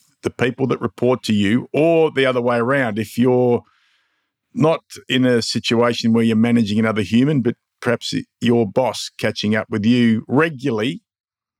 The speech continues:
formally, and in a structured way, in a, I guess I call it a time for you catch up. So I want to share a couple of things today, just some thoughts around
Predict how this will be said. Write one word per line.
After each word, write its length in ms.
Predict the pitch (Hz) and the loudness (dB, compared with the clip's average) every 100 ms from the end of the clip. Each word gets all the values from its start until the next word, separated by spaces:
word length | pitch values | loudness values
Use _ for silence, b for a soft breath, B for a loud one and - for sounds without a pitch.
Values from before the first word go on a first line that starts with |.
| _ _ _ _ | _ _ _ _
formally, 920 | - - 147 147 127 113 107 156 147 120 _ _ _ _ | -20 -2 2 2 2 0 -2 -4 -8 -12 _ _ _ _
and 140 | 123 127 | 2 4
in 80 | |
a 80 | 117 | 2
structured 540 | - - 120 - 107 98 | 0 -2 -4 -4 -8 -2
way, 460 | 107 98 143 143 - _ _ _ _ _ _ 120 | 0 -2 -4 -10 -14 _ _ _ _ _ _ 0
in 160 | 120 | 2
a, 360 | 113 110 107 101 _ _ _ _ _ - | 2 2 -2 -6 _ _ _ _ _ -4
I 60 | |
guess 280 | 120 160 - | 0 -2 0
I 80 | 139 | 0
call 260 | - 131 | 0 0
it 80 | 123 | 2
a 60 | 117 | 0
time 460 | - 123 127 123 | -2 -2 0 0
for 140 | 113 110 | -2 -2
you 500 | 104 117 117 104 113 _ | 2 4 4 2 -4 _
catch 300 | - 110 - | -4 -4 -2
up. 200 | 87 - - | -6 -6 -4
So 360 | - 135 143 - b b b b b b _ - | 2 2 2 -4 b b b b b b _ -6
I 60 | 135 | 0
want 180 | 190 | 2
to 40 | 202 | 0
share 600 | - 143 139 135 127 - - _ _ | 0 2 4 4 2 -2 -10 _ _
a 100 | 123 | -6
couple 300 | 120 - 160 | -4 -2 -2
of 120 | 156 - | -4 -2
things 240 | 120 107 | -2 0
today, 280 | 117 113 127 | 0 2 2
just 200 | 165 - | 0 -2
some 100 | 143 | -2
thoughts 400 | - 139 135 123 | 0 0 0 0
around 520 | 120 120 117 117 113 | 0 2 2 2 2